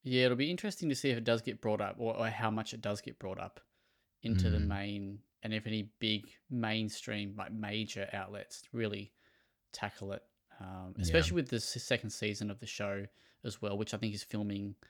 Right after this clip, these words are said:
Speaker 2: Mm,
Speaker 1: soon?
Speaker 2: soonish, now-ish,
Speaker 1: Yeah, soonish.
Speaker 2: yeah. Yeah.
Speaker 1: Um,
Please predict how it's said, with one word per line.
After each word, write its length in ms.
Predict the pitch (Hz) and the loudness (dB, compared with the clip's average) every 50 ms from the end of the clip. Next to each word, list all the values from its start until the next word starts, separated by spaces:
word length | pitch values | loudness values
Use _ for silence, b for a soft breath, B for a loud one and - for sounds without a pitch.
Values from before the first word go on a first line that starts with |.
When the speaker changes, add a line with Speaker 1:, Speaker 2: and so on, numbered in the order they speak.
| b b b b b b b b b b b b b b b _ - | b b b b b b b b b b b b b b b _ 0
Speaker 2:
Mm, 560 | 98 98 98 98 101 104 101 104 107 110 - | 2 2 4 2 2 0 -2 -4 -6 -8 -8
Speaker 1:
soon? 500 | - - - 110 247 - 156 185 208 240 | -8 -6 -2 0 0 2 2 2 2 2
Speaker 2:
soonish, 480 | 269 302 254 - - - - - - | 0 -2 -2 -6 -6 -8 -8 -8 -6
now-ish, 720 | - 127 135 143 156 156 123 110 104 85 - 104 - - - | -4 -4 -2 -2 -2 0 0 2 0 0 0 -2 -4 -2 0
Speaker 1:
Yeah, 60 | 123 | 0
soonish. 360 | 127 - - - 67 60 78 98 - _ _ _ _ _ _ _ _ _ - | 2 2 0 0 -2 -2 -4 -6 -8 _ _ _ _ _ _ _ _ _ -10
Speaker 2:
yeah. 140 | 101 95 98 | -6 -6 -4
Yeah. 200 | 92 92 95 95 | -4 -4 -4 -6
Speaker 1:
Um, 280 | 92 92 92 92 - | -6 -6 -6 -6 -8